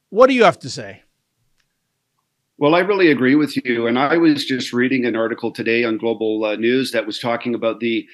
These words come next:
Speaker 2: the, uh, increase, the tremendous increase in rise of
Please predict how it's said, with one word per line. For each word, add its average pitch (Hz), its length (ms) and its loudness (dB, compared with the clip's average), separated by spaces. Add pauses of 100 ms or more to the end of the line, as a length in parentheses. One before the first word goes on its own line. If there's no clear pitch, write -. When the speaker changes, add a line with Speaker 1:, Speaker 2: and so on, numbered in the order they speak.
(220)
Speaker 2:
the, 120 260 0
uh, 110 160 -2
increase, 160 640 2
the 135 200 2
tremendous 147 520 2
increase 151 440 2
in 123 120 0
rise 120 400 0
of 110 140 -4